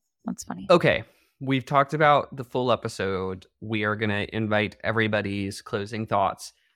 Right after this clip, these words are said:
Speaker 2: Allie, I thought it might make sense to start with you because you said in our last episode that this
Speaker 1: Mm.
Speaker 2: ranks maybe your favorite in the series.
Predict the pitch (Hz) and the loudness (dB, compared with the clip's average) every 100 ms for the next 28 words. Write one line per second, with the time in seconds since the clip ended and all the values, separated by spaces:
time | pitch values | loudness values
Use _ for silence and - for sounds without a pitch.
0 | _ - 131 160 160 - 131 165 277 226 | _ -2 0 2 0 -2 -2 -2 -2 -4
1 | 156 - 131 - 123 120 - 110 - 104 | -4 -4 -6 -6 -8 -8 -10 -10 -6 -6
2 | - 110 - 110 110 98 101 113 101 90 | -4 -8 -4 -4 -2 -4 -4 0 2 0
3 | 98 107 - _ 107 104 104 101 101 101 | -4 -12 -18 _ -6 -2 -2 -2 -4 -6
4 | 101 82 76 _ - - 110 101 - 101 | -8 -8 -10 _ -12 0 2 2 -2 -4
5 | 92 131 202 - - - - 98 - - | -2 -2 -2 -8 -8 -8 -8 -8 -12 -6
6 | 139 - - 110 113 101 - - - - | -6 -6 -4 -2 0 -2 -10 -20 -20 -20
7 | _ _ 110 113 101 131 202 127 98 98 | _ _ -10 -4 2 2 2 0 -2 -4
8 | 101 - 113 143 - - - - 113 98 | -6 -4 0 0 -2 -6 -8 -10 -10 -8
9 | - 113 62 - - | -8 -8 -8 -12 -20